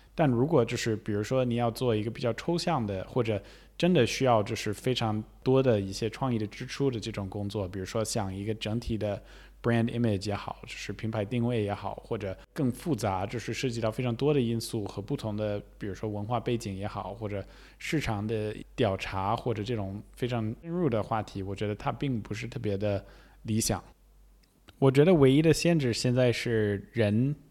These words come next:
的想象力，因为我觉得其实有两个问题，其中一个问题是目前这些系统都是很被动，这是我，我自己不是很喜欢的点，是感觉像是这种，就是关系是你自己必须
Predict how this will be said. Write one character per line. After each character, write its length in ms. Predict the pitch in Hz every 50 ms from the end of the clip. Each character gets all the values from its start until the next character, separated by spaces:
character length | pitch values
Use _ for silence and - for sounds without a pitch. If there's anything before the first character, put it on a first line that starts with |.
| - -
的 240 | - 117 110 107 107
想 240 | 101 - 117 104 95
象 240 | 98 - 113 113 120
力， 200 | 123 107 - - - - - _ -
因 100 | - 131
为 140 | 131 135 127
我 180 | 127 120 117
觉 120 | 113 123 127
得 100 | 143 143
其 180 | 139 - 156
实 100 | 143 139
有 100 | 127 113
两 180 | 110 104 95 95
个 60 | 110
问 120 | 113 120
题， 160 | 117 - 101 95
其 160 | - - 127
中 220 | 131 156 175 170
一 80 | 151 127
个 80 | 120
问 100 | 117 117
题 140 | 113 - 107
是 300 | 101 - - 113 104 95 - - - - - - - -
目 160 | 185 196 185
前 240 | - - 123 120 117
这 100 | 110 127
些 180 | 120 - 131 123
系 200 | 113 - - 131
统 180 | - 110 107
都 100 | 98 110
是 160 | 113 - 127 110
很 220 | 104 104 92 90
被 180 | - - 131 110
动， 240 | 98 98 85 85 - - -
这 100 | - 151
是 140 | 151 - 139
我， 120 | 117 113 - - - -
我 120 | 123 120
自 160 | 113 117 - 240
己 120 | 208 127
不 120 | 110 127
是 160 | 123 123 139 123
很 200 | - 107 113 123
喜 160 | - 123 110
欢 120 | 98 107
的 80 | 104 110
点， 220 | 101 104 98 - - -
是 300 | - - - 117 101 92 - - - - - - - - -
感 160 | 139 117 104
觉 160 | 104 120 123
像 280 | 123 - 147 131 120 107
是 160 | - - 117
这 120 | 110 117
种， 320 | 113 117 107 98 98 110 - - -
就 140 | - - 110
是 80 | 98 107
关 260 | 101 - 123 120 139
系 220 | 147 - - 123 107
是 320 | - - - 113 107 104
你 340 | 101 104 101 101 98 98 98 - - - -
自 140 | - 214 202
己 180 | 143 120 113 107
必 220 | - - 135 131
须 420 | 123 - 127 127 127 127 127 131